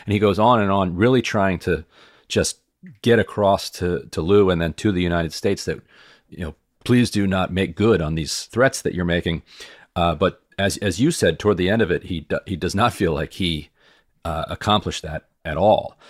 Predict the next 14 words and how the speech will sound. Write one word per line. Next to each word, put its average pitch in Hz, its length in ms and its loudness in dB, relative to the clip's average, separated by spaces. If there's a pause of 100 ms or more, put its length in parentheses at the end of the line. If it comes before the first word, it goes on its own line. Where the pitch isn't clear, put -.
(200)
We 101 240 -6
could 80 140 -4
read 90 160 2
the, 78 160 -2 (200)
this 82 120 -2
is 76 120 -6
the 80 260 -4
ambassador's 78 560 -2
kind 76 200 -6
of 67 140 -14 (320)
very 90 260 0
short 82 240 -2
analysis 78 720 -4
of, 80 300 -10